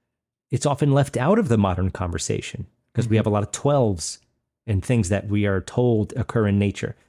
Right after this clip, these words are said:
Speaker 1: Meanwhile, sometimes it's thirteen. It, it depe-, you know, moon cycles, let's say,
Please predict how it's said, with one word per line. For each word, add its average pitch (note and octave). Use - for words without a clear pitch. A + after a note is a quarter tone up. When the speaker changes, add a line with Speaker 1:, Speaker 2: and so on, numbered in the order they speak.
Speaker 1:
Meanwhile, G2
sometimes G2
it's -
thirteen. A#2+
It, -
it B2
depe-, A#2
you B2+
know, G2+
moon A2+
cycles, A2
let's A2
say, G#2+